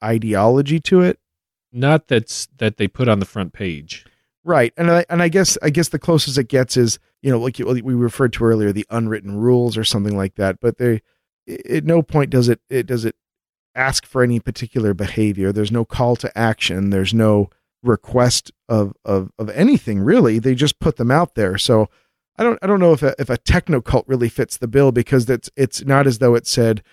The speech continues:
Speaker 1: "Now go forth and make your own puzzles for other people,"
Speaker 2: Mm.
Speaker 1: or, or it's directing people like, you know, these puzzles, you know, are directing, okay, well, you'll solve this next part if you go do these things.
Speaker 2: Yeah.
Speaker 1: You know,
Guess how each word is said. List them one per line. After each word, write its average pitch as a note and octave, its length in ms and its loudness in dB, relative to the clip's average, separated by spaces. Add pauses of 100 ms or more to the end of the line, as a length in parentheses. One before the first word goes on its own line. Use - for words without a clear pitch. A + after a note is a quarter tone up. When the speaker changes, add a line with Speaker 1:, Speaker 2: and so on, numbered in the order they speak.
(260)
Speaker 1:
"Now B2 160 2
go A#2 200 2
forth A2+ 380 0
and B2 100 -4
make A2 220 -2
your F#2+ 160 0
own D3 200 2
puzzles F#2+ 380 -2
for - 140 -4
other F#2 200 -2
people," F2+ 520 -10
Speaker 2:
Mm. G2+ 60 -8
Speaker 1:
or, G2+ 300 2 (420)
or F#2+ 380 2 (200)
it's B2+ 200 -6
directing A#2 520 -2
people A2+ 440 -4
like, F#2+ 340 -2
you G2 60 -4
know, F#2+ 160 -4
these A2+ 280 -2
puzzles, G#2 500 -2
you G#2+ 60 -2
know, F#2+ 300 -2 (760)
are A#2 140 2
directing, A2 460 0
okay, G#2+ 260 0
well, G#2+ 320 0 (380)
you'll C3+ 180 2
solve C#3 540 0
this B2 260 -2
next A#2 280 -8
part A2 320 0
if G#2 200 -10
you A2 160 0
go G#2+ 200 0
do G#2+ 260 -4
these A2 340 -4
things. D#2+ 400 -10
Speaker 2:
Yeah. E2 200 -16 (260)
Speaker 1:
You C#3 80 0
know, A#2 180 2